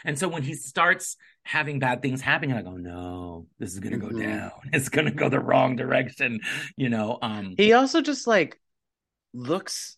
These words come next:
Speaker 2: the part, 'cause, like, Seymour
Speaker 1: Right.
Speaker 2: is a little bit of a schlub. He's,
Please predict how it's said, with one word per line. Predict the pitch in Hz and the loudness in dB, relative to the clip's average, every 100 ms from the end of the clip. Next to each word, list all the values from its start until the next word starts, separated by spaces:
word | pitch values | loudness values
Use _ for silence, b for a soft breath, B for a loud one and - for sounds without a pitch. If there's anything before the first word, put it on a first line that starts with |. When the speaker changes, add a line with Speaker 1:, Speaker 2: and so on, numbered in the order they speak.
| - | -10
Speaker 2:
the | 123 120 | -6 -6
part, | - 131 110 - | -4 -2 -2 -2
'cause, | - 151 | -2 2
like, | 165 160 139 | 6 4 4
Seymour | - 196 202 | 0 4 4
Speaker 1:
Right. | 226 | 4
Speaker 2:
is | 202 | 4
a | 180 | 4
little | 165 165 | 6 6
bit | 156 | 6
of | 151 | 4
a | 127 | 2
schlub. | - - 123 120 120 120 123 b b b b - | -4 -2 2 4 4 -2 -10 b b b b -4
He's, | 147 147 143 139 120 | 0 2 2 0 -4